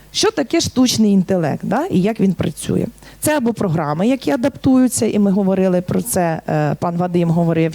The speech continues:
як вони інтегрують програми штучного інтелекту для роботи безпосередньо в редакції. І тут я ризиків не бачу, тому що доступ і штучного інтелекту є обмеженим,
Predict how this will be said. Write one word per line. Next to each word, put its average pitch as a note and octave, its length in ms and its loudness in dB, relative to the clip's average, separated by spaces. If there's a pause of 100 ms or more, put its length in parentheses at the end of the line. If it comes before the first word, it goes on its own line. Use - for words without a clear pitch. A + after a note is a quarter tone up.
як E3 320 -2
вони D#3+ 500 0
інтегрують F3+ 680 2
програми E3 560 -2
штучного D#3+ 460 0
інтелекту D3+ 600 -2
для D#3+ 220 0
роботи D#3 380 0
безпосередньо D#3+ 640 -2
в D#3 40 0
редакції. A#3 560 0 (320)
І A#3+ 80 0
тут B3+ 200 -2
я F#3 120 2
ризиків E3+ 440 0
не F#3+ 80 2
бачу, G#3 320 0
тому G3+ 260 0
що F3+ 160 -2
доступ B3 440 0 (480)
і A#3 100 -2
штучного G#3+ 400 0
інтелекту G3 580 0
є F#3 220 2
обмеженим, A3 720 2